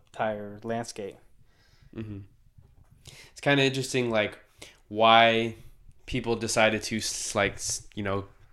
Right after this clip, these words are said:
Speaker 2: put a whole city in, like, a whole surrounding suburb area in an area on top of a huge fault, you know?
Speaker 1: It's overpopulation.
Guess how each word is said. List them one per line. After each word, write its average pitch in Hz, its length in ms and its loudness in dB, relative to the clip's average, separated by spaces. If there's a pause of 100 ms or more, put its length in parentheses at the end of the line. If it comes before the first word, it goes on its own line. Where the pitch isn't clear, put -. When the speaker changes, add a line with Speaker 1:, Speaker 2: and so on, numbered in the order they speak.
(1080)
Speaker 2:
put 131 180 4
a 110 120 4
whole 110 200 0
city 120 440 0
in, 101 100 0
like, 98 160 2
a 101 40 -2
whole 104 200 0
surrounding 104 500 2
suburb 107 460 4
area 107 640 6 (960)
in 104 480 0
an 98 140 -4
area 107 320 6
on 101 380 4
top 107 180 2
of 107 100 0
a 107 40 -2
huge 120 280 0
fault, 156 380 4
you 104 100 -6
know? 110 220 -2 (1300)
Speaker 1:
It's - 100 -20 (100)
overpopulation. 123 1000 2